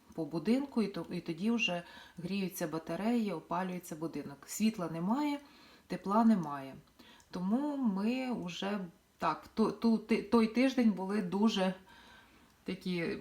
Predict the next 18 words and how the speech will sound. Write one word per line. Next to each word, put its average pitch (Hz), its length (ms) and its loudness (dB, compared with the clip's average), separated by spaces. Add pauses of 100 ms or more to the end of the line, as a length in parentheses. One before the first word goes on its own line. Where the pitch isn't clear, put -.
збентежені 220 920 8
цим, 226 380 6 (300)
що - 180 0
немає 196 420 2
опалення. 180 760 2 (580)
Ну 220 160 4
і 208 160 0
покажу, 190 500 -2
що 180 200 -2
ось - 180 -4
так, - 400 0 (200)
дивіться, 180 420 -4
ми, 185 260 0 (800)
докупила 208 720 2
я 185 320 4
ось - 260 -2
такий 190 640 2 (220)
перемикач. 180 960 0